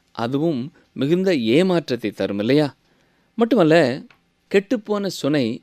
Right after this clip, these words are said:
எதற்குமே பயன்படாது. இதே போலத்தான் கெட்டுப்போன நீதிமான்கள் இருக்கிறார்கள். இவர்கள் ஒரு நேரம்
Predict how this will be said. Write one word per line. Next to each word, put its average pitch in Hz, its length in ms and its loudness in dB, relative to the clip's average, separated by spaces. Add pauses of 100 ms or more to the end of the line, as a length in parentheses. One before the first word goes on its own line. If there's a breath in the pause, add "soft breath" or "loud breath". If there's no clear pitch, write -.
எதற்குமே 147 720 -2
பயன்படாது. 98 640 -2 (640)
இதே 233 220 6
போலத்தான் 151 600 0 (300)
கெட்டுப்போன 180 560 0
நீதிமான்கள் 190 640 0
இருக்கிறார்கள். 95 680 -6 (480)
இவர்கள் 233 480 2 (220)
ஒரு 135 260 2
நேரம் 165 460 0